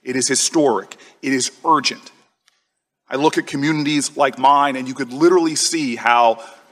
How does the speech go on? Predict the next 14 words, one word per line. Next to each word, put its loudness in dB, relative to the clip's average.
communities -2
were 2
designed 0
to -10
be -10
segregated, -4
designed, 0
uh, -4
uh, -4
based -2
upon, 0
uh, -2
enforcing -2
institutional, -6